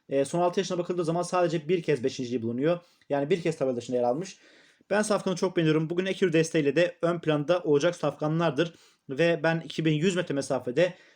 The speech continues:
e, iki safkanın da uzun metre yatkınlığıyla, uzun mesafelere yatkınlığıyla bilinen iki safkanın da çok güzel koşmasını bekliyorum. Sekiz numaralı Flying Bird sizlere önereceğim günün ikinci bankosudur arkadaşlar. Ve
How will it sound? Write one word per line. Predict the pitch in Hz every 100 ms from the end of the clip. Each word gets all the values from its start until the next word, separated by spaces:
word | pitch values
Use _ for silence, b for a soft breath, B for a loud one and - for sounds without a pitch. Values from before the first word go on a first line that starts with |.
| b
e, | - 135 135 131
iki | -
safkanın | 220 175 - 131 131
da | 151 170 -
uzun | - 127 185
metre | 160 -
yatkınlığıyla, | 139 135 139 131 123 156
uzun | 131 151
mesafelere | 160 156 135 139 156
yatkınlığıyla | 147 - 127 123 165 165 B B _
bilinen | 143 160 170
iki | 143 190
safkanın | 170 143 139 131
da | 156 175 B B -
çok | - -
güzel | 143
koşmasını | 135 143 131 113 117
bekliyorum. | 165 190 175 180
Sekiz | 175 180 175 165
numaralı | 139 120
Flying | 170 185 170 -
Bird | 160 165 b b b _
sizlere | - 185 170 170
önereceğim | 175 143 160 165
günün | 156 175
ikinci | 139 156 156 180 180 131
bankosudur | 147 143 131 -
arkadaşlar. | 127 127 127 123 175 147
Ve | 156